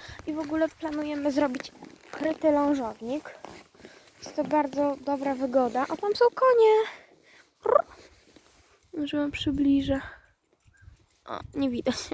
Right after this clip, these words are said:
bo punta, o, widać, co robi. <laughs> Ale tam są konie. To nie są nasze, jakby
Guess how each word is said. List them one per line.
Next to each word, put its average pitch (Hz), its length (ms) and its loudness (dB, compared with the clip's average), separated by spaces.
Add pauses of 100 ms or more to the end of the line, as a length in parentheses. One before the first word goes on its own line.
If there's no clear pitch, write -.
bo 269 140 0 (400)
punta, 320 260 4 (920)
o, 214 140 -6
widać, 214 320 -6 (120)
co - 120 -10
robi. - 260 -6 (760)
<laughs> 269 400 -2
Ale 277 200 2
tam 240 180 -4
są 226 160 -4
konie. 170 320 -6 (840)
To 269 40 -4
nie 254 160 -4
są 220 140 -8
nasze, 190 360 -6
jakby - 220 -10